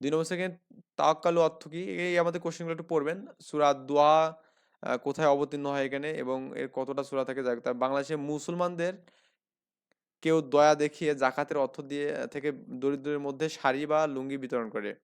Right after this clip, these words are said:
কেউ কেউ আবার এখানে, যাক, এগুলো আমার পড়বেন। হ্যাঁ, আমি একটু স্ক্রিনটা একটু, আহ, স্লোলি ইয়ে করতেছি, আপনি কোশ্চেনগুলো পড়বেন, এগুলো কিন্তু আমাদের ইম্পর্টেন্ট কোশ্চেন। আল্লাহর কাছে তুমি কেন জান্নাতুল ফেরদৌস চাইবে? এই জান্নাত লাভের জন্য তুমি কি কি কাজ অভ্যাসে পরিণত করবে, এটা আমাদের লিখতে বলছে।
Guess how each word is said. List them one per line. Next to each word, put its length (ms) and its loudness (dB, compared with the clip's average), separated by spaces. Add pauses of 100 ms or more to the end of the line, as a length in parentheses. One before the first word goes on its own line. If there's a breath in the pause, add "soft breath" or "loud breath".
(300)
কেউ 160 0
কেউ 100 2
আবার 180 2
এখানে, 340 -6
যাক, 180 -2
এগুলো 180 2
আমার 180 2
পড়বেন। 360 -2
হ্যাঁ, 300 -8
আমি 120 -6
একটু 260 -8
স্ক্রিনটা 280 -10
একটু, 160 -6
আহ, 200 -2
স্লোলি 320 -4
ইয়ে 80 0
করতেছি, 440 -8 (480 soft breath)
আপনি 180 -6
কোশ্চেনগুলো 400 -4
পড়বেন, 300 0
এগুলো 160 -2
কিন্তু 160 -4
আমাদের 180 -6
ইম্পর্টেন্ট 340 -4
কোশ্চেন। 260 -8
আল্লাহর 300 0
কাছে 180 -4
তুমি 360 -10
কেন 200 -2
জান্নাতুল 480 -4
ফেরদৌস 320 -6
চাইবে? 300 -6 (440 soft breath)
এই 220 0
জান্নাত 340 2
লাভের 280 6
জন্য 240 2
তুমি 240 -2
কি 280 -4
কি 160 -8
কাজ 220 6 (220)
অভ্যাসে 380 -4
পরিণত 260 -6
করবে, 240 -2
এটা 120 0
আমাদের 180 -2
লিখতে 240 -6
বলছে। 280 -8